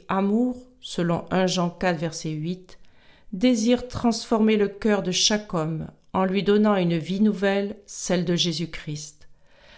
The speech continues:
Par cette vie seulement, nous sommes rendus capables d'aimer notre prochain.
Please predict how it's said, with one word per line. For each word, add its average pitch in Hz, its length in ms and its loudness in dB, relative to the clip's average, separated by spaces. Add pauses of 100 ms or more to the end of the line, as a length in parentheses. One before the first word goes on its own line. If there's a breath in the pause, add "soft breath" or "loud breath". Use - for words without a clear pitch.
(200 soft breath)
Par 226 180 2
cette 240 280 2
vie 240 320 4
seulement, 233 720 2 (420 soft breath)
nous 208 120 2
sommes 220 300 4
rendus 202 340 2
capables 202 560 0
d'aimer 180 420 2
notre 180 280 -4
prochain. 156 600 -4